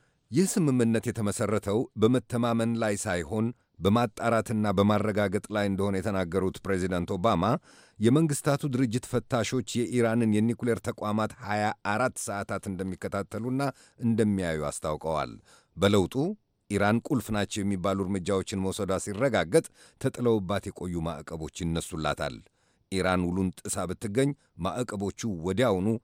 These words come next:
ወደ ኃይል እንደሚገቡም አስገንዝበዋል ፕሬዚደንቱ። የተወካዮች ምክር ቤቱ ስምምነቱን ለመፈተሽ የስድሳ ቀናት ዕድሜ አለው። ፕሬዚደንቱም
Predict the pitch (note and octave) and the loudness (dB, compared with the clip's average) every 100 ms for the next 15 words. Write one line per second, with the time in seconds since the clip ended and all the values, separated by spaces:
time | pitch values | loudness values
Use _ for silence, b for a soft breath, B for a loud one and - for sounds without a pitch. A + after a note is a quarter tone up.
0 | _ - F2+ F2+ F2 G#2+ F2 E2+ D#2+ D#2+ | _ -8 -4 -4 0 0 0 -2 -4 -4
1 | D#2 E2 G#2 F#2 E2 F2+ F2 E2+ D2+ A#1+ | -6 -4 -4 -4 -4 -4 -2 -2 -2 -4
2 | - _ _ _ F2 E2 F2 E2 D#2 C#2 | -10 _ _ _ -4 -2 -2 -4 -6 -14
3 | - B B B B G#2+ B2 F#3 E3+ D3 | -16 B B B B 0 2 2 2 2
4 | C#3 C3 B2 A#2+ A#2+ G2 F#2+ B2 B2+ - | 2 2 -2 -4 -2 0 0 0 -6 -6
5 | - C3 B2+ B2 B2 A#2 D3 A#2+ A2+ A#2 | 0 2 4 4 4 2 -2 0 0 -2
6 | A2 A#2+ - A#2+ A2+ - A2+ G2 F#2 E2 | -4 -4 -4 -4 -6 -4 -6 -6 -6 -6
7 | - D2 D2+ C#2+ C2 A#1 - b b b | -6 -6 -4 -4 -6 -8 -12 b b b
8 | - A2+ F#2 E2+ D#2 C3 | -8 -4 0 0 0 0